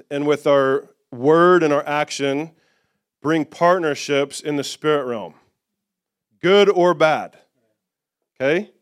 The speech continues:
If our, if our, if we're living aligned with the ways of the kingdom, guess what? We're actually, we're, we're actually coming into partnership with the blessing of heaven. And he sends his angels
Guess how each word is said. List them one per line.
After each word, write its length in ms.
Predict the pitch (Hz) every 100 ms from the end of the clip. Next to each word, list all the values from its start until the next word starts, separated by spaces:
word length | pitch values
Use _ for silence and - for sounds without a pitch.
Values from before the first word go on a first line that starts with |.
| _ _ _ _ _ _ -
If 220 | 151 151
our, 200 | 170 180
if 200 | 185 165
our, 240 | 180 170 170
if 140 | 156
we're 160 | 165 160
living 340 | 165 185 190
aligned 560 | 156 147 151 180 185 170
with 200 | 160 -
the 140 | 151
ways 320 | 143 160 160
of 100 | 143
the 80 | 131
kingdom, 560 | - 165 190 208 226 220 _ _ _
guess 320 | - 180 -
what? 320 | 196 170 117 _ _ _
We're 160 | 139 180
actually, 680 | 180 - 151 147 127 131 _ _ _
we're, 220 | - 147
we're 140 | 165 165
actually 260 | 175 165
coming 320 | 143 170 170 160
into 160 | 139
partnership 880 | - - 190 190 151 - 143 147 - _ _ -
with 160 | 139
the 80 | 147
blessing 480 | 131 151 156 160 147
of 100 | 135
heaven. 320 | 156 160 107 _ _ _ _ _ _ _ _ _ _ _ -
And 120 | 147
he 60 | 156
sends 260 | 131 170 156
his 140 | 135
angels 720 | 151 165 135 127 127 127 -